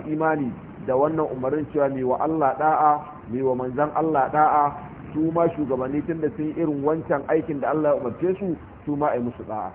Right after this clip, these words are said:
Kamar yadda Ali bin Abi Talib, Allah ya kara masa yadda, yake cewa, "حق على الإمام أن يحكم بالعدل ويؤدي الأمانة."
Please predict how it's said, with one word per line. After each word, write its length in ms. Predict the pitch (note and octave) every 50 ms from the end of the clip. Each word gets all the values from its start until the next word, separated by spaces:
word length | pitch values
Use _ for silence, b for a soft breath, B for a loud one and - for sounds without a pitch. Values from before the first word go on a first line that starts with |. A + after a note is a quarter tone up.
| - - - - - - - - - - -
Kamar 180 | A2+ A#2 C3 D3+
yadda 160 | D#3+ D#3 C#3+
Ali 200 | C3+ D#3 F3+ F#3 E3+
bin 140 | D#3+ E3+
Abi 240 | E3+ D#3 C#3+ D3 D#3 D3+
Talib, 320 | - D#3+ D#3 D#3+ D#3 D3+ - -
Allah 240 | D3+ D#3 D#3 D3
ya 80 | C3+ C3
kara 280 | - D3+ D#3 D3+ D3 C#3
masa 200 | D3 C#3+ C#3+ D3
yadda, 360 | B2+ A#2+ A2+ G#2+ D#3 D#3+ E3 D#3+ - - - - - - - -
yake 260 | D3 D3+ D3+ D#3 D#3 C#3+ -
cewa, 300 | - D#3 D3+ C#3+ C#3+ C3+
"حق 440 | A#2 D3+ E3 E3 - D#3+ D#3 D3 -
على 140 | D3+ D#3 D3+
الإمام 460 | D3 - - C3+ C#3 D3 D3+ D3+ D3
أن 260 | - - C3+ C3+ C#3+
يحكم 340 | D#3 D#3+ D3 D3+ D3+ D3+ D3
بالعدل 580 | B2+ C3 B2+ - - D3+ D3+ D#3+ D3+ D3 D3+ C3+ - -
ويؤدي 440 | B2+ B2+ B2+ - C#3 D3 C#3+ B2 C3+
الأمانة." 500 | B2 - A2+ A2+ A#2 A#2 A2+ G#2+ G#2